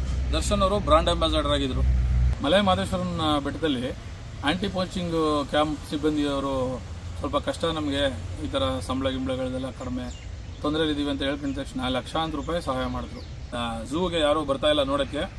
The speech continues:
ಆ, ಹೊರಗಡೆಯಿಂದ ಬರ್ತಿದ್ದವರೆಲ್ಲ ಯಾರೂ ಬರ್ತಾ ಇಲ್ಲ. ಮತ್ತು ಝೂನು ಲಾಕ್‌ಡೌನಲ್ಲಿ ಕ್ಲೋಸ್ ಆಗಿದೆ.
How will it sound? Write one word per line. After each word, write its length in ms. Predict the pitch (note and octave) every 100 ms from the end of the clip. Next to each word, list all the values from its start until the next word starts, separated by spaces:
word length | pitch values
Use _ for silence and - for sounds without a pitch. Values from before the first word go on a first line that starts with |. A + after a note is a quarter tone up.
| D3 C#3
ಆ, 240 | B2 A#2+ B2 B2 - - B2+ A#2+ - -
ಹೊರಗಡೆಯಿಂದ 380 | C3+ D#3 E3 D#3
ಬರ್ತಿದ್ದವರೆಲ್ಲ 560 | D3 C#3 C#3+ C#3 C#3 C#3
ಯಾರೂ 160 | C3
ಬರ್ತಾ 240 | C3 B2+ C3+
ಇಲ್ಲ. 160 | C3+
ಮತ್ತು 540 | D#3 C3 C3+ B2+ B2 A#2+
ಝೂನು 320 | D3+ E3 D3
ಲಾಕ್‌ಡೌನಲ್ಲಿ 440 | C3+ C3+ D3 C#3+
ಕ್ಲೋಸ್ 240 | C#3+ C#3 C3+
ಆಗಿದೆ. 340 | B2+ B2 F#3